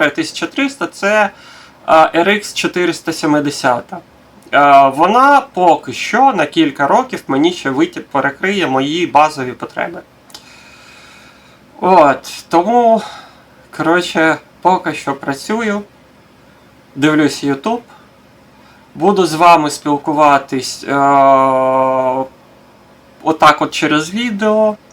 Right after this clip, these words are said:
Зворотнього зв'язку поки що особливо ніякого, крім коментів, і як є, як є.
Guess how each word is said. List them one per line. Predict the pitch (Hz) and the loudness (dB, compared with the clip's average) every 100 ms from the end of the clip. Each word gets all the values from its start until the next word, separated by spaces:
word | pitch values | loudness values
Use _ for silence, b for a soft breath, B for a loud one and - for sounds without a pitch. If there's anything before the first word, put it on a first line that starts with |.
| B B B B - | B B B B -20
Зворотнього | 135 151 185 190 180 156 147 | -8 -2 2 2 2 -2 0
зв'язку | 160 147 - 165 | -2 -4 -4 -2
поки | 160 156 139 | -2 -2 -6
що | - 143 | -4 -4
особливо | - 143 147 139 | -4 -2 0 0
ніякого, | 135 160 208 208 175 | 0 2 2 0 -2
крім | 170 170 160 | -2 -6 -6
коментів, | - 165 151 147 139 - - - - - | 0 0 2 -2 -6 -12 -12 -18 -20 -16
і | 156 151 160 160 170 165 - B B B B B B _ _ _ _ _ _ _ _ _ _ _ _ _ _ _ _ _ _ _ - _ _ - 65 - 76 - - - - _ _ _ _ _ _ - | -14 -8 -6 -4 -4 -4 -8 B B B B B B _ _ _ _ _ _ _ _ _ _ _ _ _ _ _ _ _ _ _ -20 _ _ -20 -20 -20 -20 -20 -20 -20 -20 _ _ _ _ _ _ -16
як | 165 233 226 165 | -4 -2 -2 -8
є, | 202 | -6
як | 208 156 - - | -4 -6 -8 -10
є. | - | -10